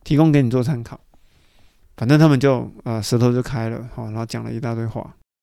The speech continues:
然后领受这样的能力是要干嘛？齁，我们要回过头来看哦，齁，就是在使徒行传第一章里面讲了，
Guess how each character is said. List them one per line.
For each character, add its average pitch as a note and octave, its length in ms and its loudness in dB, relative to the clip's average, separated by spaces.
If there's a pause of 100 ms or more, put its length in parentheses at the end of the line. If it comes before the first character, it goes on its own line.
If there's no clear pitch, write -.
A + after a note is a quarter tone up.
(360)
然 E3 120 4
后 A3+ 140 4
领 C#3+ 200 0
受 G#3 140 4
这 F#3+ 80 2
样 F#3 140 4
的 C#3+ 80 4
能 C3+ 100 2
力 D#3 80 4
是 C#3 100 -2
要 D3 80 4
干 C#3 180 0
嘛？ A2 280 -8
齁， A#2+ 80 -6
我 A#2 80 -12
们 B2 140 -2
要 F3 80 -2
回 C3+ 160 0
过 C#3+ 160 0
头 B2+ 140 -2
来 A2+ 160 -8
看 C#3+ 340 -2
哦， A2+ 280 -4
齁， A2 240 -10
就 B2 160 -8
是 B2+ 200 -6
在 A#2 420 -10
使 - 160 -14
徒 A#2+ 120 -8
行 B2+ 140 -8
传 B2+ 140 -2
第 C3 160 -4
一 C3 40 -4
章 B2+ 200 -4
里 A#2+ 40 -10
面 A#2+ 180 -4
讲 A#2+ 200 -8
了， - 160 -10